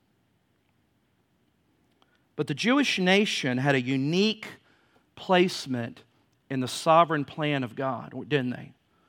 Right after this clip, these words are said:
They had the oracles of God, the law of God. And, uh, if you've been in the Romans, Paul talks about that in, in, uh, Romans one, two. And they had the oracles of God.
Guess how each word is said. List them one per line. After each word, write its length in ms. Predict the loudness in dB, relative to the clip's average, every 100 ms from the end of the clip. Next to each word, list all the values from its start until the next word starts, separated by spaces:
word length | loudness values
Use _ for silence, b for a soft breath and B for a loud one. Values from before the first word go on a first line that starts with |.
| _ _ _
They 140 | 0 4
had 180 | 4
the 140 | 4 2
oracles 640 | 6 8 8 6 2 0
of 100 | 0
God, 320 | 2 4 4
the 80 | 0
law 480 | -2 6 10 10 10
of 120 | 6
God. 420 | 2 2 2 -2
And, 160 | -8 -14 -16 b b b b
uh, 380 | -4 -4 -4 -8
if 100 | -6
you've 100 | -2
been 140 | 0
in 80 | 0
the 80 | 0
Romans, 540 | 2 2 0 -2 -6
Paul 260 | -2 0 2
talks 320 | 2 0 0
about 240 | -2 -2 0
that 220 | 0 2
in, 260 | -2 -8 -10
in, 380 | -10 -10 -12 -16 -16
uh, 240 | -14 -14 -16 _ _ _ _ -18 -4
Romans 380 | -2 -2 -4
one, 340 | -6 -4 -2 -4
two. 360 | -4 -4 -4
And 180 | -6 -12 -18 _ _ _ _ _ _ _ _ _ _ _ _ _ _
they 120 | 4
had 120 | 4
the 80 | 4
oracles 500 | 6 8 6 4 -2
of 120 | 0
God. 400 | 6 6 8 4